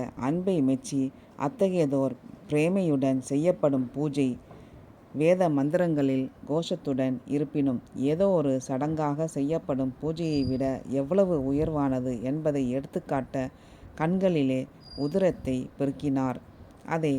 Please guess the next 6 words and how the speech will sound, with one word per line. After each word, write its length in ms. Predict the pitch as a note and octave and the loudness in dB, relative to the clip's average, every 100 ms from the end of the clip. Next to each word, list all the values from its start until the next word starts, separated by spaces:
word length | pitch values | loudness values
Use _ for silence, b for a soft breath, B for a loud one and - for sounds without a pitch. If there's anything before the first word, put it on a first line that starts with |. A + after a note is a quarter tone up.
| C3 | -2
கண்ணுற்ற 560 | - C#3+ F#3 F3+ - C#3 | -2 0 0 -2 -2 -2
கண்ணப்பர் 600 | - B2+ D#3+ E3+ D3 C3+ - B B - | -2 -2 -2 -2 -4 -4 -8 B B -4
உடனேயே 540 | C#3 F3+ F3+ D3+ C#3+ C#3 | 0 2 2 0 0 -2
தன் 220 | C#3 C3 - | -2 -2 -2
கண்ணில் 460 | C#3 F3 F#3+ C#3+ C#3+ B B - | -2 0 2 0 -2 B B -4
ஒன்றை 420 | C#3 D#3 D#3+ D3+ | 0 2 4 2